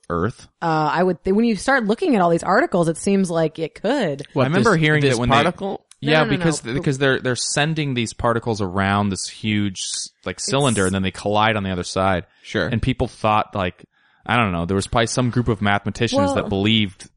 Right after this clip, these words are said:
Speaker 1: in this theory
Speaker 2: the
Speaker 1: that, like, that it would cause, like, a nuclear
Speaker 2: the
Speaker 1: reaction or
Speaker 2: reason
Speaker 1: something.
Speaker 2: why it's
Speaker 3: Huh.
Speaker 2: scary is because they're trying to recreate the Big Bang that
Speaker 3: Right.
Speaker 2: created the universe.
Speaker 3: Right.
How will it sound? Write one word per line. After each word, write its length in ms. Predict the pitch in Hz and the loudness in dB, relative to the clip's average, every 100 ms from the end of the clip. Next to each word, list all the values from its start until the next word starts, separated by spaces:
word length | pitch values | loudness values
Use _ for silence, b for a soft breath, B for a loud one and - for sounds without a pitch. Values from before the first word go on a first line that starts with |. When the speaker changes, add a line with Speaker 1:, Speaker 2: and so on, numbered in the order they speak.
| - | -6
Speaker 1:
in 180 | 98 95 | -2 -2
this 320 | 92 - - - | -2 -4 -10 -2
theory 360 | 110 107 95 | 2 2 2
Speaker 2:
the 60 | 95 | 0
Speaker 1:
that, 180 | 90 76 | -2 -2
like, 280 | 87 92 | -4 -4
that 140 | 92 95 | -2 0
it 80 | 92 | 0
would 140 | 95 | -4
cause, 340 | - 98 101 | -2 0 0
like, 160 | 95 87 | -2 -6
a 40 | 90 | -4
nuclear 360 | 92 95 95 | -4 -2 -2
Speaker 2:
the 100 | 143 | 0
Speaker 1:
reaction 120 | 240 | 0
or 20 | 254 | 0
Speaker 2:
reason 240 | 277 330 339 | 0 0 0
Speaker 1:
something. 180 | 302 247 | 0 2
Speaker 2:
why 160 | 240 | 2
it's 120 | 233 196 | 2 2
Speaker 3:
Huh. 140 | 127 | 0
Speaker 2:
scary 500 | - 220 294 247 185 | 2 2 2 2 2
is 120 | 175 | 0
because 240 | 170 190 185 | -2 0 2
they're 100 | 185 | 0
trying 300 | - 202 190 | 0 0 2
to 80 | |
recreate 580 | 160 180 - 190 175 190 | 2 0 0 0 0 0
the 80 | 160 | -2
Big 300 | 131 175 151 - | -2 -2 -2 0
Bang 540 | 156 185 165 143 139 | 2 4 4 2 0
that 100 | 139 | 0
Speaker 3:
Right. 160 | 135 160 | 2 4
Speaker 2:
created 280 | 190 180 147 | 4 4 2
the 80 | 156 | 2
universe. 580 | 226 233 139 135 131 131 | 4 2 0 -6 -2 0
Speaker 3:
Right. 240 | 120 69 | 0 0